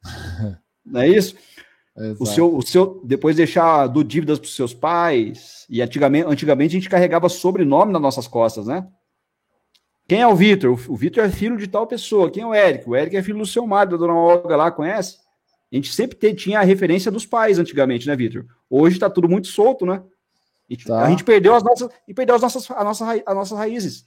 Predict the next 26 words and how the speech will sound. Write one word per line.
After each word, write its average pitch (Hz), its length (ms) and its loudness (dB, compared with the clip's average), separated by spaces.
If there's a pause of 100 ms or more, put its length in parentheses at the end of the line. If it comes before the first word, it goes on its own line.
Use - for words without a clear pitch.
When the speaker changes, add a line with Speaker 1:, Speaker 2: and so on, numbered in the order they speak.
(100)
Speaker 2:
Perdemos 196 300 -8
as 202 80 -4
nossas 180 220 -2
Speaker 1:
Exato. 151 140 -6
Speaker 2:
referências. 123 500 -6 (640)
Por 143 180 -2
isso 180 220 2
até, 180 460 0 (320)
né, 143 260 -4 (120)
uma 139 140 -2
geração 147 300 0
de 160 100 -6
pessoas 170 440 0
pouco 190 360 0
instruídas. 214 640 -8 (540)
Com 151 100 2
muita 190 240 4
informação 185 500 4
e 220 60 -2
pouco 208 300 2
instruídas. 185 640 -4 (320)
Muita 180 180 0
informação, 165 640 -2
pouca 190 240 0
instrução. 185 540 -4 (920)
Speaker 1:
Verdade. 107 720 -12